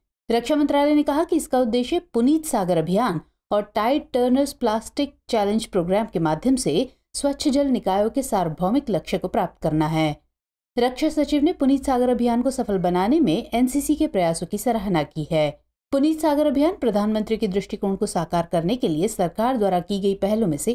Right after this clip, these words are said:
एक है, जिसे उन्होंने स्कॉटलैंड के ग्लासगो में आयोजित छब्बीसवें संयुक्त राष्ट्र जलवायु परिवर्तन सम्मेलन कॉप ट्वेंटी सिक्स के दौरान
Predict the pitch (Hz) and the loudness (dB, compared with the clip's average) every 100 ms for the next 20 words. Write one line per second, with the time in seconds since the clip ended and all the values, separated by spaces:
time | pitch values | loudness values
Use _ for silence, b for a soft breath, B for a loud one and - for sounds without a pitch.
0 | 196 151 - 156 151 - _ _ - 233 | -2 -2 0 0 0 -4 _ _ -6 -2
1 | 254 311 294 302 381 - 240 226 254 262 | 0 2 4 2 2 -2 -2 0 0 0
2 | 262 233 220 - 247 254 226 233 330 - | 0 0 0 0 0 2 2 2 0 -2
3 | 220 180 220 240 302 302 220 208 208 202 | -4 -2 -2 0 -2 0 -4 -2 -4 -4
4 | - 190 170 175 208 220 196 185 190 190 | -4 -2 0 2 0 0 0 0 -2 -4
5 | 190 185 202 254 277 220 240 - _ - | -2 -2 0 0 -2 -2 -4 -6 _ -6
6 | 175 180 - 247 - 175 160 170 156 | -4 -4 -4 -6 -4 -4 -2 0 0